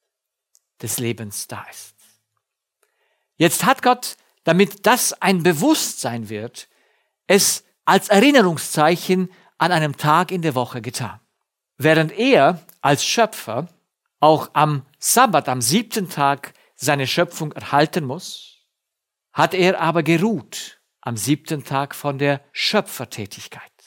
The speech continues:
Wir Menschen haben auch eine Tätigkeit, die sich auf zwei Bereiche beruht. Bei Gott ist es Schöpfung und Erhaltung.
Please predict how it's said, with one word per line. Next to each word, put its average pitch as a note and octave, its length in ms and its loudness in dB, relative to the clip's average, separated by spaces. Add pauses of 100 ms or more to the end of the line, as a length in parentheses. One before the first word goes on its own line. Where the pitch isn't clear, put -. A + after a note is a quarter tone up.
(340)
Wir E3+ 240 4
Menschen F3+ 560 0
haben G3+ 260 2 (120)
auch A3 380 4 (240)
eine C#3+ 300 0
Tätigkeit, D#3 880 -2 (340)
die D3+ 80 2
sich C#3 340 -2 (160)
auf D3+ 240 2
zwei D3+ 460 2
Bereiche C#3 640 0 (160)
beruht. F#3 580 -6 (160)
Bei A#2+ 160 -4
Gott C3+ 200 0
ist - 180 -10
es - 280 -10 (160)
Schöpfung G3+ 640 -4
und F#3+ 160 -6
Erhaltung. C#3+ 600 -8